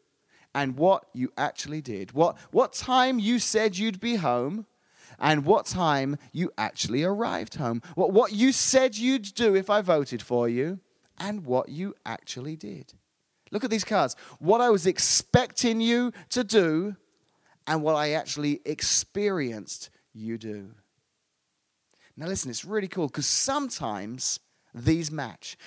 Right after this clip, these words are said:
Sometimes what I expected you to do is actually what you did. My experience matched my expectations, and that's great. We love it when that happens. But let's be honest, does that happen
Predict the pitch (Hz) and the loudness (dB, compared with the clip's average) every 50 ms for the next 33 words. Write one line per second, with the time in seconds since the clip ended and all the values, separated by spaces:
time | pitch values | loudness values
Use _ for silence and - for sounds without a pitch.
0 | - - - 240 254 262 214 226 208 190 151 180 220 233 240 254 233 - - - | -8 -2 2 2 2 4 4 4 4 4 4 2 4 4 4 2 2 0 -2 0
1 | - 247 233 - 196 185 202 220 190 190 170 196 170 165 160 - - - - - | 2 0 0 0 -4 -4 -2 -2 -2 0 2 4 4 4 4 2 -2 -12 -2 2
2 | 247 233 - - 185 220 208 - - 226 240 226 208 190 - 185 196 240 208 311 | 2 2 2 4 2 2 2 2 2 4 4 6 6 4 4 2 -4 -4 0 0
3 | 339 330 208 127 - - _ _ _ _ _ - - 180 202 208 208 202 - - | 0 0 0 -2 -4 -12 _ _ _ _ _ -12 2 4 4 4 4 2 0 0
4 | - - - - 285 294 294 262 202 165 165 180 - - - - - - - 156 | 0 0 2 2 2 4 4 4 4 4 2 0 0 -4 -4 -6 -8 -10 -2 0
5 | 180 214 277 247 202 185 - - - - - - - - 160 180 196 202 208 220 | 2 4 4 4 2 0 -2 -6 -4 -2 -2 -4 -4 -2 2 2 4 4 4 2
6 | 208 - - 240 220 - - 254 247 254 202 214 214 190 247 262 302 311 294 - | -2 -4 -4 -4 -4 0 0 0 0 0 -2 -2 -2 -2 0 0 2 2 0 -2
7 | - - 269 330 311 330 302 208 226 285 294 285 302 302 302 320 311 254 208 208 | -4 -6 -2 2 2 2 2 0 -2 -2 0 2 4 4 4 4 2 0 0 0
8 | 190 175 160 143 131 139 135 127 _ - 107 98 98 98 - - - - _ _ | 0 0 0 -2 -2 -4 -6 -8 _ -10 -12 -12 -12 -12 -12 -14 -14 -14 _ _
9 | _ _ _ _ _ _ _ _ _ _ _ _ _ - - - 233 254 277 302 | _ _ _ _ _ _ _ _ _ _ _ _ _ -20 -2 -2 0 4 4 4
10 | 277 - - 240 247 277 269 240 185 - - - - - - 139 - 294 294 302 | 4 4 -2 2 2 2 2 2 -2 -4 -6 -12 -18 -18 -16 -2 2 4 4 4
11 | 294 254 233 294 277 202 180 208 240 233 233 - 196 160 139 135 135 | 2 4 4 4 4 4 0 0 -2 -2 -2 0 0 0 0 0 -4